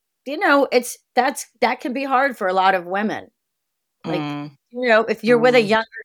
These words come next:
Speaker 1: guy, you might be paying.
Speaker 2: Mm.
Speaker 1: I mean, there are very few. I, I've, I've actually gone out with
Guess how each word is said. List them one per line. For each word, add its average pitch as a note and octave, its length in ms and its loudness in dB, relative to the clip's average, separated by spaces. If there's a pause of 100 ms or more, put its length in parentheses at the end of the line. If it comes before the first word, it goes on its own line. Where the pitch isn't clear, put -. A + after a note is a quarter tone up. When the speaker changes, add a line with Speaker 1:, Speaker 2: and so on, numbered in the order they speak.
Speaker 1:
guy, G#3+ 520 2 (580)
you G#3+ 300 -2
might A#3 360 2
be G3 120 -6
paying. F3 600 -2 (640)
Speaker 2:
Mm. D3+ 460 -10 (380)
Speaker 1:
I B3 60 2
mean, B3 300 4
there B3 180 4
are A#3+ 60 0 (160)
very D4+ 440 2 (200)
few. B3 640 4 (340)
I, - 140 -4 (140)
I've, D4 220 0 (100)
I've C4 240 0
actually C4+ 540 -2
gone A3 420 4
out G#3+ 260 0
with G3+ 200 -2